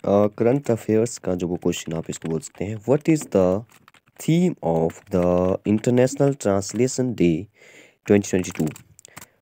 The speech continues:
तो ये पूछ रहा है कि अंतर्राष्ट्रीय अनुवाद दिवस की जो वो, अ, इस बार की थीम, ट्वेंटी ट्वेंटी टू की जो थीम थी, हर साल मनाया जाता है, अ, अनुवाद दिवस,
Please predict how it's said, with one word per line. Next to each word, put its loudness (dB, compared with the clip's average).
तो 4
ये 6
पूछ -4
रहा 4
है 2
कि 0
अंतर्राष्ट्रीय 2
अनुवाद 2
दिवस -2
की -6
जो -4
वो, 2
अ, 4
इस -6
बार 0
की 0
थीम, -2
ट्वेंटी -2
ट्वेंटी -4
टू 4
की 0
जो 4
थीम 6
थी, -8
हर -10
साल -2
मनाया -2
जाता -2
है, 0
अ, 4
अनुवाद 2
दिवस, 0